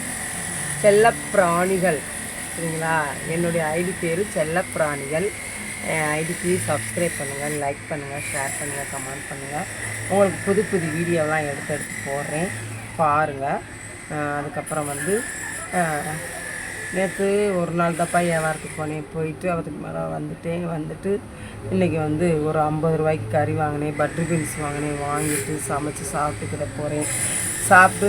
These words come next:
இன்னைக்கு சாயங்காலம் மழை வராட்டினா ஒரு சந்தைக்கு, ஏதாவது ஒரு சந்தைக்கு போகலான்னு இருக்கேன்.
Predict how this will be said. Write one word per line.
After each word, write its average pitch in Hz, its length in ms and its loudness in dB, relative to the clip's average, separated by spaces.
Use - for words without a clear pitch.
இன்னைக்கு 180 300 2
சாயங்காலம் 185 580 6
மழை 160 320 4
வராட்டினா 165 640 4
ஒரு 196 180 6
சந்தைக்கு, 185 520 2
ஏதாவது 165 360 6
ஒரு 147 100 -2
சந்தைக்கு 151 480 -4
போகலான்னு 147 500 -6
இருக்கேன். 147 320 -6